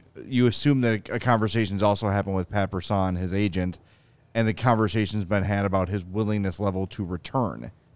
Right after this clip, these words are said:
also. So if he thinks, "Okay, I don't love the offers I'm getting here for Patrick Kane,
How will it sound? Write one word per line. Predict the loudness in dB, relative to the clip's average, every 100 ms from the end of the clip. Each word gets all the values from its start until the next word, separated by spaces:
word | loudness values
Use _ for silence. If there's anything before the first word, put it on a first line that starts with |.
| _ _ 0
also. | 2 2 -2 -6 -8 -16 _ _ _ _ _ -4
So | 6 8 10 6 0 _ _ _ 4
if | 6 6 4 -8 -12 -20 _ _
he | -4 2 2
thinks, | 2 0 0 -4 -4 -6 _ -4
"Okay, | -2 4 4 4 -2 -8 _ _ _ _ _ _ 2
I | 4
don't | 6 6
love | 6 8
the | 8
offers | 8 6 2
I'm | 0
getting | 2 2 2
here | 2
for | 0 0
Patrick | 0 0 -2
Kane, | 2 4 4 2